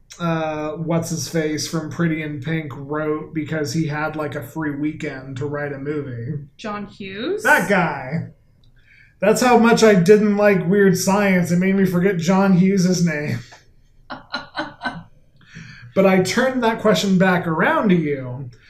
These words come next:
Speaker 1: 'cause I remember what is actually the other most juvenile film we've seen. What was worse, this or Beavis and Butthead Do America?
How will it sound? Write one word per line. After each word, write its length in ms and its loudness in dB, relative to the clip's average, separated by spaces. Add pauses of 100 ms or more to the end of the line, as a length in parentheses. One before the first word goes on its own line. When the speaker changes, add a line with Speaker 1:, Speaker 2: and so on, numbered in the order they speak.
(180)
Speaker 1:
'cause 140 -2
I 140 2
remember 520 4
what 220 4
is 120 0
actually 680 4
the 180 -2
other 220 -2
most 300 -6
juvenile 560 -2
film 320 -6
we've 180 -6
seen. 640 -10 (320)
What 320 2
was 320 4
worse, 760 -2 (200)
this 640 -2
or 160 6
Beavis 500 2
and 220 6
Butthead 560 0
Do 280 4
America? 920 -2